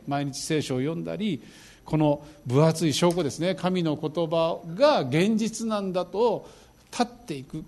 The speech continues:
こっから学んでいく。まあ、先ほどね、あの、趣味先生の証もありましたけども、自分の問題を人に相談するとですね、人はいろんなことを言います。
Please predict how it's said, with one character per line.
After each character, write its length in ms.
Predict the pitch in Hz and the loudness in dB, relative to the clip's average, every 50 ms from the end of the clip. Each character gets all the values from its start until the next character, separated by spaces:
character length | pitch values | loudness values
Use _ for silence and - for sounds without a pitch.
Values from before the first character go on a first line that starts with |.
| - | -4
こ 180 | - 190 196 - | -2 -2 -2 -2
っ 60 | - | -8
か 140 | - - 262 | -4 -2 0
ら 100 | 269 262 | 2 2
学 320 | 233 202 190 196 220 233 226 | 2 2 2 0 0 -2 -2
ん 100 | 220 214 | -2 -2
で 120 | 220 220 | 0 -2
い 80 | 208 196 | -2 0
く。 300 | 220 220 214 220 - - - | 0 0 0 0 -4 -10 -4
ま 100 | 165 156 | -2 0
あ、 20 | 135 | 0
先 140 | 151 151 | 0 0
ほ 80 | 156 147 | 0 0
ど 80 | 147 147 | 0 0
ね、 260 | 214 254 - - - - - - - - - - | 0 0 -2 -4 -10 -16 -20 -20 -20 -20 -16 -8
あ 120 | - 131 127 | -4 -2 -2
の、 540 | 127 120 117 117 113 113 110 107 110 - - - - | 0 -2 -2 -2 -2 -2 -2 -4 -4 -8 -10 -14 -16
趣 180 | - - 151 | -6 -4 -4
味 100 | 139 120 | -2 -2
先 100 | 104 110 | -4 -6
生 120 | - 113 107 | -6 -6 -6
の 60 | 104 | -6
証 260 | - 120 110 - 127 | -6 -6 -6 -6 -6
も 60 | 120 | -4
あ 40 | 123 | -4
り 80 | 131 139 | -2 -4
ま 100 | 156 143 | -4 -4
し 60 | - | -6
た 80 | 143 | -6
け 80 | 123 127 | -6 -6
ど 60 | 139 | -4
も、 80 | 135 127 | -4 -4
自 180 | 113 113 139 | -4 -4 -4
分 240 | 151 190 220 233 233 | -2 0 0 0 0
の 80 | 226 226 | 0 0
問 280 | 220 220 220 220 220 | 0 0 0 0 0
題 200 | 214 214 214 208 | 0 0 0 0
を 60 | 202 185 | 0 0
人 260 | - - - 269 294 | -2 -2 0 0 2
に 120 | 330 320 | 2 4
相 180 | - 294 277 269 | 4 4 4 4
談 180 | 269 269 240 | 4 2 2
す 100 | 190 262 | 2 0
る 60 | 226 220 | -2 -2
と 140 | 226 208 | -2 -2
で 80 | 175 139 | -2 -4
す 40 | 131 | -4
ね、 60 | 120 | -6
人 140 | - - 196 | -6 -4 0
は 80 | 180 | 0
い 40 | 175 | 2
ろ 80 | 165 185 | 2 2
ん 40 | 190 | 2
な 80 | 196 | 2
こ 80 | 180 180 | 2 2
と 100 | 151 143 | 0 0
を 20 | |
言 80 | 123 113 | 0 0
い 40 | 110 | -4
ま 120 | 104 - | -6 -10
す。 140 | - - | -14 -18